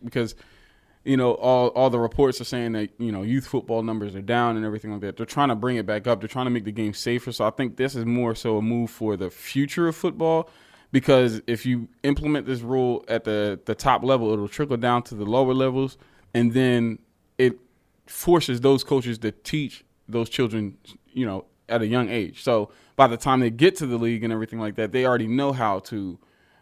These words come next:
uh, I guess, you know, tackle and hit and adjust the way that the N F L, um, deems safe. But as far as takeaways, man, um, I really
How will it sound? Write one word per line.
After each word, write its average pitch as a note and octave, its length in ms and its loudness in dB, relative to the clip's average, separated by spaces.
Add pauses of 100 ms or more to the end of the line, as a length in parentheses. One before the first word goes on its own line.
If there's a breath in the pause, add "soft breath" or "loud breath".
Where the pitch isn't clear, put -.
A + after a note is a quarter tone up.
(100)
uh, G#2+ 260 0
I A2+ 100 0
guess, G#2+ 320 -2
you B2+ 100 0
know, F#2 140 -4
tackle A2+ 480 -2
and G2+ 80 -6
hit A#2 200 -2
and A2 80 -6
adjust A2 420 -2
the A2 80 -4
way A2+ 380 2
that G#2+ 160 -4
the F2+ 100 -4
N G#2+ 80 -4
F G#2+ 180 -8
L, G2+ 360 -4 (480 soft breath)
um, G2 300 -8
deems A2 300 -2
safe. A#2 380 -2
But C3 240 2
as C3+ 100 -2
far E3+ 160 6
as D3 100 2
takeaways, A2+ 600 0
man, A#2 320 -4
um, A2 480 -4 (420)
I F#3 200 6
really F#3 440 4